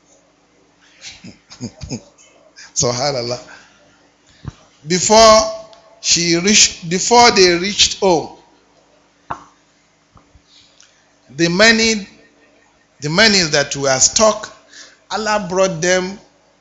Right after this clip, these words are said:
to him as balance brought forward.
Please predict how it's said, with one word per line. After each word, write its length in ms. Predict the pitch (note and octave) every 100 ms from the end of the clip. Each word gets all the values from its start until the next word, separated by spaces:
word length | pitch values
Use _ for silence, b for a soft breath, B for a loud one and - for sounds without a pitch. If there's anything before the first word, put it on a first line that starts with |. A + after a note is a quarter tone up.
| _
to 100 | -
him 520 | F3+ F3 G#3 E3 E3 - _ _ _ - -
as 260 | C#3 D3 C#3+
balance 380 | F#3 F#3 F#3 E3
brought 260 | D3+ D#3+
forward. 380 | - C3 F#2+ -